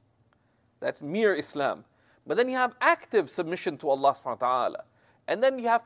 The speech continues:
perfected submission to someone who truly follows the Prophet sallallahu alaihi wasallam outwardly and inwardly. Right? Right?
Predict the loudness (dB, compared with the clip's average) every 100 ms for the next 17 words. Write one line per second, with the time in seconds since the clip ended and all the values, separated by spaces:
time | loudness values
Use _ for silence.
0 | -4 -6 2 2 2 -6 -4 -2 -2 -2
1 | -6 -8 _ _ _ _ -12 4 4 6
2 | 2 -2 _ _ -10 -10 0 6 8 6
3 | 0 2 4 6 2 0 2 2 2 0
4 | -2 4 4 4 -2 -2 -2 2 4 4
5 | 4 2 4 2 2 0 2 2 2 -4
6 | -20 _ _ _ _ _ _ _ _ _
7 | _ _ _ _ _ _ -20 -20 _ _
8 | _ _ _ _ _ _ _ _ _ _
9 | _ _ _ -20